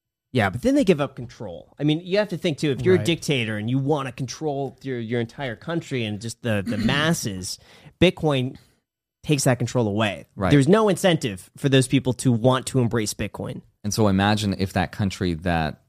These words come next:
Speaker 3: is censoring people did create their own currency. Do you think that people around the world are gonna be like, "Oh, El Salvador created their own currency. I gotta buy into this."
Speaker 1: Yeah.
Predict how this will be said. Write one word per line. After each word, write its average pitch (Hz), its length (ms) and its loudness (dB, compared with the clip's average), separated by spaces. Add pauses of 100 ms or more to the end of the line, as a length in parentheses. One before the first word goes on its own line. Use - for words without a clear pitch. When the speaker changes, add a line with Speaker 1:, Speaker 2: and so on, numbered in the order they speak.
(140)
Speaker 3:
is 90 120 -6
censoring 123 460 -2
people 87 400 -8
did 113 320 0
create 82 340 -4
their 80 100 -2
own 71 100 -8
currency. - 380 -10
Do - 300 -12
you 95 40 -4
think 101 140 -4
that 95 140 -2
people 98 180 -6
around 92 220 -2
the 92 60 -4
world 90 240 0
are 92 40 -4
gonna 90 80 -4
be 87 80 -4
like, 85 220 -4
"Oh, 226 440 2
El 151 160 0
Salvador 160 600 -2
created 170 400 0
their 175 100 0
own 185 160 2
currency. 185 500 -2
I 160 60 2
gotta 185 140 4
buy 147 180 2
into - 200 4
this." 113 460 2
Speaker 1:
Yeah. 156 200 0